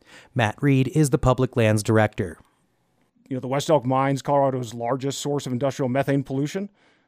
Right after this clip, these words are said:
Speaker 2: Uh, this will only add to that problem. Burning coal obviously has climate change impacts, um, not to mention the on-the-ground physical impacts of, uh, expanding into a roadless area.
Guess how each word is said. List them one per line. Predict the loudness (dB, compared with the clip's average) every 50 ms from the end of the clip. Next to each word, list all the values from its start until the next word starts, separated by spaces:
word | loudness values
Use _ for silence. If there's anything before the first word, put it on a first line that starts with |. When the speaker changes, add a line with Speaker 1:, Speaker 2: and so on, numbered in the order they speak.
| _ _
Speaker 2:
Uh, | -10 -8 -8
this | -6 -6 -4 -2
will | -2 0
only | 0 0 -2 -2 -4 -6 -2
add | 0 2 2 2 2
to | 2 2
that | 2 2 2 0
problem. | 0 0 0 0 0 -2 -4 -6 -8 _ _ _ _ _ _ _ _ _ _ _ _ _ _
Burning | 0 0 2 2 0 0
coal | 0 2 2 4 4 2 2
obviously | 0 0 -2 -2 -4 -4 -4 -2 0
has | 0 -2 -2
climate | -2 -4 -4 -4 -4
change | -2 -2 -2 0 -2
impacts, | -4 -2 0 0 0 0 -2 -4 -10 -12 -10
um, | -8 -6 -6 -6 -4 2
not | 4 4 4
to | 6 4
mention | 2 0 2 0 -2
the | -2
on-the-ground | -2 0 0 0 0 0 0 -2 0 0 0 0 0 -2 -4 -6
physical | -4 -2 -2 -2 0 -2 -4 -4
impacts | -4 -4 -4 -4 -2 -2 -4 -4 -6 -10 -12 -14 -14 _
of, | -12 -10 -10 -10 -10 -12 -16 -20 _ _ _ _ _ _ _ _ -8 -6
uh, | -6
expanding | -4 -4 -2 0 0 2 2 0 0 -2
into | -2 -4 -4
a | -6
roadless | -8 -8 -10 -10 -10 -10 -8 -8
area. | -8 -8 -10 -10 -12